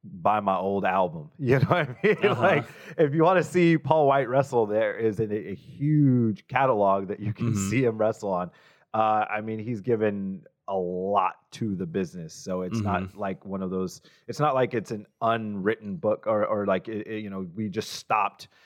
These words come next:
Speaker 1: and it's a twenty-four chapter book and he just stopped at chapter thirteen or something. I mean,
Speaker 2: Mm-hmm.
Speaker 1: he's, he's left a catalog.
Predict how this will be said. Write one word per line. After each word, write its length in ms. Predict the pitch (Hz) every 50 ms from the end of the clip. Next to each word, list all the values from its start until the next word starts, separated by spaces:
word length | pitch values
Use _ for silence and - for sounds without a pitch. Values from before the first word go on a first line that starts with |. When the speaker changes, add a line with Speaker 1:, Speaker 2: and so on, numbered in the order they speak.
| _ _
Speaker 1:
and 100 | - 107
it's 140 | 107 92 -
a 40 | 95
twenty-four 520 | - - - 127 120 113 98 - 120 110
chapter 360 | 95 - 117 104 104 - 107 101
book 280 | 87 113 110 101 -
and 140 | 98 98 95
he 140 | 85 107 107
just 220 | 87 104 98 - -
stopped 380 | - - 120 110 98 - -
at 100 | 101 -
chapter 380 | - - 110 - - - 104 95
thirteen 560 | - - 113 107 - - - 131 127 117 104
or 100 | 95 90
something. 380 | - - 95 87 - 101 95 92
I 40 | 92
mean, 180 | 98 110 110
Speaker 2:
Mm-hmm. 200 | 104 107 101 98 101 104
Speaker 1:
he's, 20 | 95 87
he's 180 | 120 101 -
left 320 | 101 107 110 120 123 - 101
a 20 |
catalog. 600 | 82 - - 101 107 107 101 90 85 85 85 87